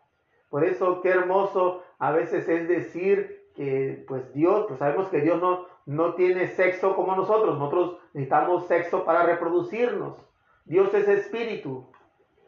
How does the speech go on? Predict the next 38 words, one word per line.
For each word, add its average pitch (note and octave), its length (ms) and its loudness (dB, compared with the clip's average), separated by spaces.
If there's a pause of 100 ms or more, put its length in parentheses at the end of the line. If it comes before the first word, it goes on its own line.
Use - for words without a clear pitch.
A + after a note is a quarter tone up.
(160)
Entonces, D#3 460 0 (140)
a C3 120 0
veces F3+ 300 2
comparamos D#3 680 2
a D#3 120 2
Dios F#3 260 2
como E3 300 -4
padre, G3 420 6
también D#3+ 280 -2
a E3+ 40 4
veces E3+ 180 -2
comparamos E3 480 0
como F#3+ 200 -2
madre, G#3+ 340 4
porque, C#3+ 480 -6 (300)
pues, D3 180 -4
Él F#3 160 4
no, G#3 180 2
no, F#3+ 500 2 (100)
no G3+ 320 2
tiene G#3 720 2
en D3+ 120 -2
sí, G#3+ 260 -2
eh, D#3 580 2
en D#3 140 -2
este G#3 320 0
caso, F#3+ 280 2
por D#3+ 180 -2
ser F#3+ 160 2
espíritu, G#3 680 -2
pues, C#3+ 160 -4
no D#3 160 -4
tiene F3 340 -2 (200)
un D#3+ 140 -4
cuerpo F3+ 440 0
corporal D3 540 2
como D#3+ 200 -2
nosotros. D3 720 -4